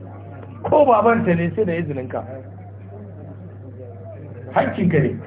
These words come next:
annabi ne ya faɗa. Sannan yana daga cikin hakkin miji, Allah ta suma tatawwu'an wa huwa shahidun illa bi iznihi.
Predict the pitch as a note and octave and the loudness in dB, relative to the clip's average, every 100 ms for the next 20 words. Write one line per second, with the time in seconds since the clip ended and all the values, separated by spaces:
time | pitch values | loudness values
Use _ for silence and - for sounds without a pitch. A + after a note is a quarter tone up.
0 | - - - - D3+ F3 G#3 D#3 D#3 D3+ | -12 -14 -10 0 6 8 8 8 8 8
1 | - - - - - - - - - - | 2 -4 -10 -12 -14 -14 -16 -16 -14 -14
2 | - - - F3+ A#3+ A#3+ G#3+ F3+ G#3 F3+ | -14 -12 2 6 8 8 6 6 6 6
3 | B3 - B3 G#3+ G#3 - F3 - - - | 4 4 6 8 8 8 8 4 -4 -10
4 | - - - - - - A#3+ C4 C4+ A#3+ | -12 -12 -14 -14 -2 4 8 8 8 8
5 | A3+ A3+ B3 A#3 G#3 G3 C#4+ C#4+ C4 B3+ | 4 6 8 8 8 6 8 8 8 8
6 | G#3 F#3 F3+ G3 E3+ F3 F3 E3+ D3 D#3+ | 8 8 10 10 8 8 8 8 6 2
7 | E3 E3 D3 C#3+ C3+ A2+ | 6 6 4 -2 -4 -6